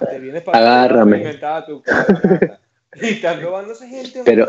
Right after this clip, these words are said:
Speaker 1: marico,
Speaker 2: y, y
Speaker 1: loco.
Speaker 2: le dan, le, le dan una sandungueada a la niña que la arrastran por,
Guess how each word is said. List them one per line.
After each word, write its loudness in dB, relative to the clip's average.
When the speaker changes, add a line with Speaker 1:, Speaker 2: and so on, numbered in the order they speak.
Speaker 1:
marico, -18
Speaker 2:
y, 4
y 6
Speaker 1:
loco. 6
Speaker 2:
le 4
dan, 2
le, 4
le 4
dan 2
una 2
sandungueada 2
a 0
la 2
niña 2
que 2
la 4
arrastran 0
por, 0